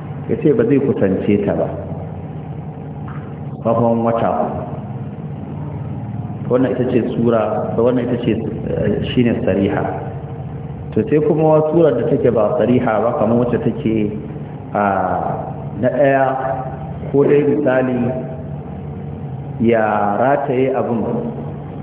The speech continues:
ya rataye ila'in da wani abu. Misali, ya ce ya yi rantsuwa da Allah akan cewa in dai kaza ya yi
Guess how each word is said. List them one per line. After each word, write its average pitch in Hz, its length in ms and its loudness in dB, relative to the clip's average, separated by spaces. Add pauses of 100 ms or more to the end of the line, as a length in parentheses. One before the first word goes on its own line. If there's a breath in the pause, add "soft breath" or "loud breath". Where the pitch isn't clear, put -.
(500)
ya 110 140 4
rataye 123 520 2
ila'in 127 540 4
da 104 100 6
wani 113 200 4
abu. - 240 -2 (1400)
Misali, 123 420 4 (1080)
ya 110 140 6
ce 127 260 4 (600)
ya 123 260 4
yi 131 80 4
rantsuwa 127 880 2
da 104 160 4
Allah 123 400 4 (640)
akan 120 420 2
cewa 120 360 6 (960)
in 151 260 4
dai 165 160 6
kaza 123 460 2
ya 127 80 2
yi 135 80 4